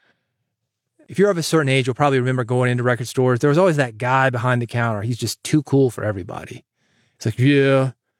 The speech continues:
I like the first album," that kind of guy. This guy took the album, he puts it on the store stereo, 'cause every record store had one. And he's like, "Yeah, man, it's not that good." And I'm sitting there with a box of them, like, "Uh, okay."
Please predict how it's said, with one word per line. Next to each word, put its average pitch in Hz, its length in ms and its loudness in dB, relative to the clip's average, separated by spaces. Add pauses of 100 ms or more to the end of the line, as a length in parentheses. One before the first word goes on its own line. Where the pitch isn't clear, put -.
(320)
I 143 80 2
like 147 200 2
the 113 60 -6
first 127 400 -2
album," 95 440 -6
that 135 180 2
kind 117 160 -2
of 92 60 -10
guy. 78 280 -12 (1200)
This 175 260 2
guy 151 180 2
took - 280 -4
the 160 140 2
album, 135 320 0
he 131 80 -4
puts 214 260 -2
it 202 80 -2
on 165 140 2
the 139 80 -4
store 185 540 0
stereo, 117 760 -4 (140)
'cause 139 240 -6
every 156 340 2
record 127 360 -2
store 120 240 -6
had 104 240 -8
one. 98 260 -16
And - 800 -20
he's 135 160 4
like, 123 200 -2 (300)
"Yeah, 147 200 4
man, 135 240 2
it's 127 100 -4
not 135 220 0
that 113 180 -2
good." 117 360 -8 (920)
And 139 100 0
I'm 147 60 2
sitting 156 160 2
there 139 120 4
with 127 80 0
a 117 40 -8
box 131 300 0
of 127 100 -2
them, 117 80 -4
like, 110 220 -10 (120)
"Uh, 120 360 -2
okay." 110 320 -2